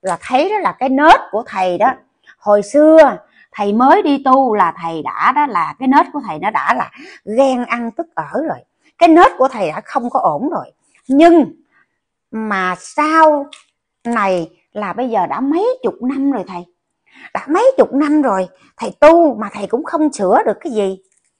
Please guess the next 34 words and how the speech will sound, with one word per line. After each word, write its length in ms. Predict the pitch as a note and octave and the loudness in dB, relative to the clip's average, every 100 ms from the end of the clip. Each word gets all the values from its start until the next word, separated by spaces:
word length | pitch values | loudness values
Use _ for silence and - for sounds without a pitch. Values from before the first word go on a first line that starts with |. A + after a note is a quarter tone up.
| _ | _
Thì 120 | B3 A3 | 0 0
thầy 320 | G3 G3 - | -2 -10 -4
kêu 240 | D4+ D#4 | 0 2
á 100 | E4 | 2
là 180 | F#4+ G3+ | 0 -2
người 140 | F#3+ - | -4 -4
ta 180 | C4 | -4
sửa 260 | C#4 F#3+ G#3 | -4 -2 -2
được 120 | F4+ | -2
cái 100 | D#4+ | -6
gì? 220 | B3 F#3+ G3 _ F4+ F#4 - | -6 -6 -8 _ _ -20 -10
Thầy 160 | B3 A3+ | -4 0
nói 260 | C4+ G#4 C5 | 4 4 2
người 100 | A#3 | -2
ta 240 | C#4+ C#4+ | -2 0
đó 80 | D#4+ | 0
là 260 | B3 C#4+ - E4+ - | 0 -2 -6 -14 -2
tu 200 | D#4+ E4 | 0 2
được 160 | A3 E3+ | 0 -2
gì 180 | G#3+ F#3+ | -6 -4
chưa, 240 | D4+ D#4 - | 0 0 0
sửa 200 | A3+ A3 | 2 4
được 200 | C#4 A3+ | 2 0
gì 120 | G#3+ G3 | -4 -4
chưa? 180 | C#4+ D4 - _ _ _ | -2 -4 -8 _ _ _
Cái 120 | G4 | 2
nết 180 | F4+ F#4+ - | 6 6 4
của 100 | C4 | -2
thầy 260 | E4 B3 A3 | -4 -4 -2
đó 160 | C#4 F#4+ | -2 0
mấy 220 | D#4+ A#4+ | 0 0
chục 160 | A#3+ A3+ | -2 -4
năm 300 | C#4 C#4+ D4 | -2 0 0
nay 260 | D4+ D4 | 0 -4